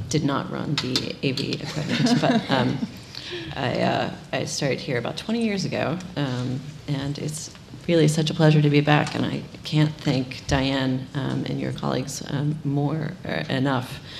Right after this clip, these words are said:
for this just overall project that you're working on, because I know, um, there are many of us who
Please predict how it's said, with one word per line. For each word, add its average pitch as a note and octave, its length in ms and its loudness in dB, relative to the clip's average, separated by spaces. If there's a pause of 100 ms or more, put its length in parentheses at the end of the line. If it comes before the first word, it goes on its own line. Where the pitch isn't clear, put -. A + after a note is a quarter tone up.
(640)
for G3+ 400 10
this - 480 4
just - 260 2
overall D#3+ 360 8
project - 400 0
that - 80 -2
you're B1+ 80 -2
working - 320 -2
on, A#1+ 260 -2
because - 460 -2
I B2+ 120 0
know, B2+ 480 0
um, B2+ 340 -2
there A2+ 440 -2
are B2 320 -2
many C#3 300 2
of C3+ 100 -2
us A2+ 280 0
who - 380 -2